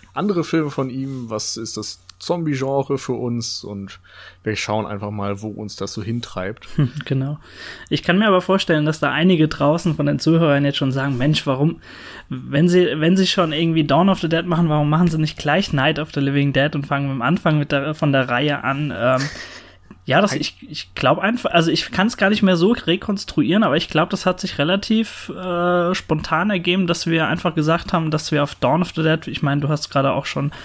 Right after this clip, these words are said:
Speaker 2: verlauten lassen, dass es so einer der größten und prägsamsten Filme war von ihm,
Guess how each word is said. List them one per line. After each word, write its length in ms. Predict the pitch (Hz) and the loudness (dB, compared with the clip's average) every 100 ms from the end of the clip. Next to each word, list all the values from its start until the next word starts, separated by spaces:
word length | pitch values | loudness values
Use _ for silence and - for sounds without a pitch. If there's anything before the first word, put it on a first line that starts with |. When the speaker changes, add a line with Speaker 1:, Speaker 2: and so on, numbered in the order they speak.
| - | -16
Speaker 2:
verlauten 500 | - 143 123 175 - | -2 2 4 2 2
lassen, 220 | 160 156 147 | 0 0 0
dass 160 | 139 | 0
es 120 | 139 | -2
so 120 | - 135 | 0 0
einer 260 | 139 139 | 0 0
der 120 | 135 | 0
größten 600 | 127 - 147 190 - 170 | -2 0 0 0 0 -2
und 160 | 143 135 - - - | 0 -6 -8 -12 -14
prägsamsten 840 | - 139 165 - 165 165 - 160 | -4 -2 -2 -2 -2 -2 -6 -6
Filme 360 | 151 160 160 147 | -2 0 0 0
war 180 | 147 143 | 0 0
von 160 | 143 | -2
ihm, 280 | 147 147 151 | -4 -4 -4